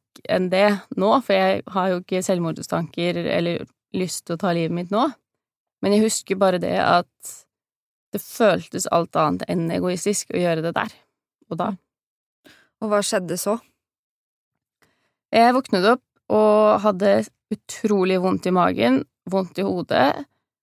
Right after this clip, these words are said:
Speaker 1: og løp til, eh, do. Og da måtte jeg bare løpe opp, og så kastet jeg opp. Og det var,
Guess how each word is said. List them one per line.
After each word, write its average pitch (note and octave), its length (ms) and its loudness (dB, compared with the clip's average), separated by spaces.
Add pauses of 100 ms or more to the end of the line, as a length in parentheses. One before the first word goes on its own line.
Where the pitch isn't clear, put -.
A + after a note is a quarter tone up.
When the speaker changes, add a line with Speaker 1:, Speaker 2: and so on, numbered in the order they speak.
(400)
Speaker 1:
og F#3+ 580 4
løp F#3 320 0 (100)
til, F3+ 400 0
eh, F3 420 -2 (640)
do. A#3+ 220 2 (1600)
Og G3 140 4 (100)
da G3 160 6
måtte G3+ 200 2
jeg F#3 80 2
bare F#3 160 4
løpe - 280 2
opp, C#4 200 4 (200)
og G#3 180 2
så F#3+ 420 0
kastet F3+ 360 -6
jeg F#3+ 140 4
opp. - 80 -12 (1900)
Og G3+ 80 0
det A3 160 6
var, G#3+ 320 6